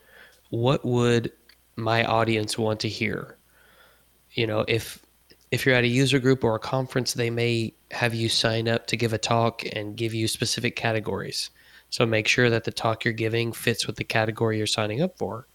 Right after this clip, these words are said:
or else it may not be selected. And, you know, John, if I'm giving a presentation, does it need to be something that no one's ever talked about?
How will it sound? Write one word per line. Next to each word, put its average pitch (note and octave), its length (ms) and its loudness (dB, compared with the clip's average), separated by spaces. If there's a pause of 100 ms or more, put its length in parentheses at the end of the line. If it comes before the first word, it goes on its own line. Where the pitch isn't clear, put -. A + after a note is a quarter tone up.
(560)
or G#2+ 180 0
else G#2+ 240 2
it A2 160 -2
may A2 200 0
not G#2+ 180 0
be G#2 100 -2
selected. - 560 0 (1600)
And, A#2+ 400 0 (480)
you C3+ 120 0
know, D#3+ 120 6
John, D#3 260 6
if - 200 -2
I'm F3 140 0
giving D#3+ 320 4
a B2+ 60 4
presentation, B2+ 800 2
does A#2+ 200 2
it C3 100 0
need B2 280 2
to C#3 60 2
be C3 160 4
something A#2+ 460 0
that G#2+ 140 -2
no A2+ 360 2
one's B2 280 4
ever A#2 180 4
talked A2 300 0
about? B2+ 360 2